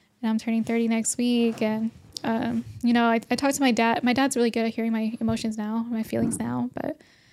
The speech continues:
you know, I, I talked to him about, you know,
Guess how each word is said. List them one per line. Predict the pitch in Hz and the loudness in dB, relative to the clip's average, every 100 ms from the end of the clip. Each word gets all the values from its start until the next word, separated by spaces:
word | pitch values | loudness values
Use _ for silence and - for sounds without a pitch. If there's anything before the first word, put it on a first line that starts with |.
| _ - - | _ -18 -6
you | 226 233 | 0 2
know, | |
I, | 226 220 - | 2 0 -2
I | 233 | -2
talked | 233 233 233 | -2 -4 -4
to | 262 | -2
him | 240 | 0
about, | 226 220 220 226 - | 0 0 -2 -4 -4
you | - 226 | -2 0
know, | 226 226 | 0 -2